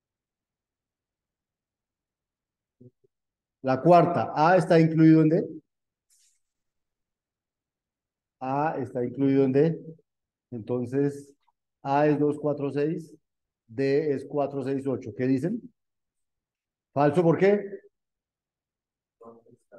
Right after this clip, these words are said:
El dos está en A y no está en D. Ya, con eso es suficiente. ¿Sí? Y esa es la razón por la que no está incluido en D.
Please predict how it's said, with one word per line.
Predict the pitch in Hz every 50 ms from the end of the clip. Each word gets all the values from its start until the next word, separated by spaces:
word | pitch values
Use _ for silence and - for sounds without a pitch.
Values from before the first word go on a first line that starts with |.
| 113 113 113 - - - - _ _ _ _
El | - - 151 135 131 123 117
dos | 156 165 165 160
está | 180 165 165 180 170
en | 170 165
A | 160 156 156 160 156 160 160
y | 156 135
no | 135 131 131 127
está | 127 - 139 139
en | 151
D. | 180 170 - - - - _ _ _ _
Ya, | 120 127 123 117
con | 120 120 117
eso | 120 131
es | 127
suficiente. | 135 131 131 127 131 139 120 95 90 - _ _ _ _ _ _ _ _ _ _ _ _ _ _ _ _ _ _ _ _ _ _
¿Sí? | - 113 160 - - _ _ _ _ _ _ _ _ _ _ _ _
Y | 135 135 135
esa | 131 147 175
es | 185
la | 185 175
razón | 147 131 117 135 165 160 156
por | 127 120
la | 113 107
que | 110 110
no | 110 113
está | 110 - 131 123
incluido | 107 127 131 127 127 127
en | 127
D. | 131 123 110 123 -